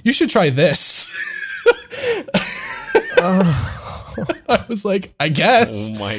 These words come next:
Speaker 1: 'Cause at
Speaker 3: God.
Speaker 1: this point, I was still like, "This is a little weird, but maybe she's just being friendly, and I'm an alcoholic, so I will order it." <laughs>
Speaker 2: Oh, God.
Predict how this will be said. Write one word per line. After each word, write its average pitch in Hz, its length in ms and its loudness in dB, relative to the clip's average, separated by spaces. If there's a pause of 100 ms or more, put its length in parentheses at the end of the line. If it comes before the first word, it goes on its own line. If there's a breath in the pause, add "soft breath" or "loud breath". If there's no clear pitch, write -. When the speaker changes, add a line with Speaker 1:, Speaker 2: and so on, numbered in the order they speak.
Speaker 1:
'Cause 220 240 4
at 226 60 2
Speaker 3:
God. 202 80 2
Speaker 1:
this - 180 4
point, 240 340 6 (240 loud breath)
I 196 120 6
was 226 140 4
still 226 220 4
like, 202 180 4
"This 294 160 2
is 403 100 0
a 254 60 8
little 165 400 4
weird, 135 300 2
but 156 160 4
maybe 196 240 4
she's 208 260 0
just 185 200 2
being 175 200 4
friendly, 165 460 2
and 135 220 0
I'm 180 240 4
an 151 60 2
alcoholic, 123 640 0
so 151 120 2
I 151 120 4
will 151 220 2
order 131 320 -4
it." 147 260 -6
<laughs> 208 80 0 (1500 loud breath)
Speaker 2:
Oh, 175 340 0
God. 139 640 4